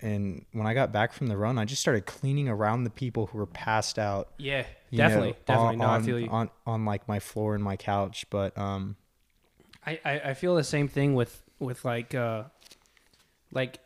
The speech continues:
Speaker 2: those, it, it's, it's,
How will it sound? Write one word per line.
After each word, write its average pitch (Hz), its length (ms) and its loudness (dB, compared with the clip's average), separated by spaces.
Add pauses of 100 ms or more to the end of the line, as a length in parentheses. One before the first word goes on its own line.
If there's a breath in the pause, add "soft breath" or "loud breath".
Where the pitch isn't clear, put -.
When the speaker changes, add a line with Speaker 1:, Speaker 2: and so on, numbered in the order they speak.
(240)
Speaker 2:
those, 131 680 -2 (1900 loud breath)
it, 165 100 -2
it's, 165 300 -4
it's, - 240 -6